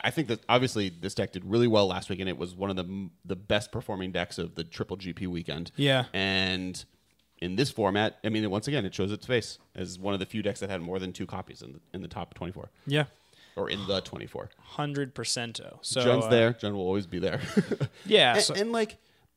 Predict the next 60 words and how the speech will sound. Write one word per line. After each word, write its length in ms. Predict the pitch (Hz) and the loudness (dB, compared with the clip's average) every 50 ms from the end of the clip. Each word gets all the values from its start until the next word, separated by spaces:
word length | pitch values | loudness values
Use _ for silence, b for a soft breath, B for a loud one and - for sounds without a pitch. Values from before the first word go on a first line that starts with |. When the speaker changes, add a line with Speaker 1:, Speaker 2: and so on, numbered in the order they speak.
| _ _ - | _ _ -4
Speaker 1:
Infect's 320 | 156 175 170 196 175 - - | -4 0 2 2 0 2 2
there. 160 | 120 104 92 | 2 4 4
Like, 180 | 98 123 - - | 4 2 2 2
all 120 | 170 190 | 2 2
these 160 | 190 202 180 190 | 2 2 0 0
are 60 | 156 | 2
decks 240 | 135 147 143 - - | 2 2 0 0 0
that 120 | 131 107 | -2 -2
people 240 | - 123 - 113 107 | -4 -4 -6 -6 -4
kind 180 | - 120 107 | -2 -2 0
of 80 | 107 101 | 0 0
are 100 | 98 98 | 0 -2
classically 580 | - - - 95 95 - - - - 85 87 87 | -2 -2 0 0 0 0 -2 -6 -6 -6 -4 -4
known 300 | 85 87 87 80 76 71 | -2 -2 -2 -2 -4 -6
to 60 | - | -8
play. 280 | - - 76 65 - | -10 -10 -10 -10 -10
So 240 | - - 147 139 - - | -4 0 0 0 0 2
we've 220 | 147 151 170 165 | 2 2 2 4
been 120 | 185 175 | 4 2
talking 340 | 160 175 190 214 - 175 151 | 2 0 -4 -6 -6 -6 -2
about 200 | 135 127 113 - | 0 0 0 2
this, 200 | 123 117 110 - | 2 0 0 0
and 240 | - 120 143 147 - - | 0 0 0 0 -2 -2
this 220 | 147 160 160 165 170 | -2 0 0 0 0
has 100 | 170 147 | -2 -2
been 140 | 139 139 | -2 0
a 40 | 127 | 0
little 160 | 113 110 110 | 2 0 0
bit 120 | 107 107 80 | 0 -2 -2
more 140 | 101 98 92 | -2 -2 -2
on 100 | 92 - - - | -2 -4 -8 -6
Twitter, 240 | - - 104 110 117 | -2 2 2 4 4
and 120 | 110 101 | 2 2
last 220 | 98 101 101 - - | 0 -2 -2 -2 -4
week 200 | 101 90 - - - | -6 -6 -6 -8 -8
it 100 | 87 98 | -6 -4
was, 200 | 95 87 85 - - _ _ - | -4 -6 -6 -10 -16 _ _ -4
we 60 | 95 | -2
were 100 | 101 82 | 0 2
all 140 | 85 101 98 | 2 2 0
about 260 | 98 98 92 87 - | 0 -2 -6 -8 -6
diversity 460 | 98 92 87 90 104 120 - 104 95 | -6 -6 -4 -4 -4 -4 -4 -4 -4
in 80 | 90 85 | -4 -4
the 60 | 85 | -4
format, 420 | - - 90 90 92 92 90 - - B B B B B B | -4 -4 -4 -2 -2 -2 -2 -4 -6 B B B B B B
and 120 | B 113 123 | B 0 2
we 60 | 120 | 2
were 60 | 117 | 2
a 40 | 110 | 2
bit, 320 | 101 104 107 127 120 - - _ _ _ - | 2 2 2 2 2 2 -2 _ _ _ -2
a 40 | |
little 160 | 147 214 226 165 | 2 4 4 6
bit 160 | 147 - - | 4 2 0
defending 380 | 98 - - 107 120 143 156 | 0 -2 0 2 2 4 4
it, 180 | 190 190 - - - | 4 2 2 -2 -8
and 120 | - 113 110 | -4 -2 -2
then 180 | 104 104 95 | 0 -2 -2
Twitter, 340 | - - - 117 110 110 107 | -4 -4 0 2 4 6 6
I 80 | 101 98 | 4 4
started 420 | - - 104 98 92 90 90 87 | 2 0 0 0 0 0 -4 -6